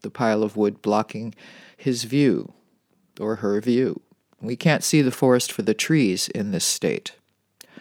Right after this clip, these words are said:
Pause and reprioritize or redistribute the weight. At the end of the day, something or someone will collapse under the strain or pressure. This could be anything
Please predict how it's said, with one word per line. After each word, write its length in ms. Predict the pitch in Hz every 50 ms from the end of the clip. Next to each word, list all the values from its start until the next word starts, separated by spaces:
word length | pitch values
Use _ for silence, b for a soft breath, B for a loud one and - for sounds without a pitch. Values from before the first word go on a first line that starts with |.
| B B B B B B B B B B B B B B B B
Pause 420 | - - 190 180 190 190 202 208 175
and 200 | - - 165 160
reprioritize 1200 | 160 160 165 160 - - 165 147 143 143 143 139 135 131 127 - 147 123 113 117 113 120 120 - -
or 180 | 123 123 117
redistribute 1300 | 120 117 131 135 135 123 - 131 127 - - - - 139 123 113 113 101 98 80 80 - - - - - _ _ _ _ _ _
the 100 | - 117
weight. 640 | 113 110 120 117 95 - - - - - - - - _ _
At 140 | - - -
the 140 | 117 113 120
end 140 | 123 120
of 80 | 123 113
the 60 | -
day, 360 | - - 143 156 143 120 135
something 480 | 131 - - 131 113 - - - 120 107
or 100 | 82 117
someone 500 | 117 - - 127 120 117 113 113 110 110
will 120 | 107 110
collapse 720 | 104 - - - 110 113 113 107 - - - - - - -
under 220 | - 107 110 110 101
the 100 | 87 101
strain 540 | - - - - 110 107 110 120 117 113 -
or 160 | - 107 107
pressure. 600 | 104 - - 113 98 95 - - - - - - _ _ _ _ _ _ _ _ _ _ _ _ _ _ _ _ _ _ _ _ _ _ b b b b b b b b b b b b b b b b b b b b b b _
This 160 | - 160 -
could 180 | - - 185 160
be 160 | 139 156 -
anything 540 | - 147 156 160 151 - - 120 117 113 101